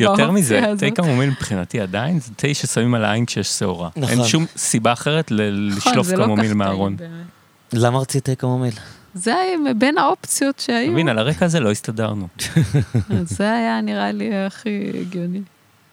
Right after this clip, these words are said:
Speaker 1: אבל מה שאמרתי קודם, הקשרים במייקל, אני נזכר בזה, תמיד היה ארוחות, אה,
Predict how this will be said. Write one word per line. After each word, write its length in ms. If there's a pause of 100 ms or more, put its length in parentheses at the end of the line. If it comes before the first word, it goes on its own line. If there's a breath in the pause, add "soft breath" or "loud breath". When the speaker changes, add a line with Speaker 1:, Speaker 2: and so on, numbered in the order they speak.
(140)
Speaker 1:
אבל 200
מה 120
שאמרתי 400
קודם, 240
הקשרים 500
במייקל, 340
אני 140
נזכר 360
בזה, 260
תמיד 320
היה 200
ארוחות, 560
אה, 100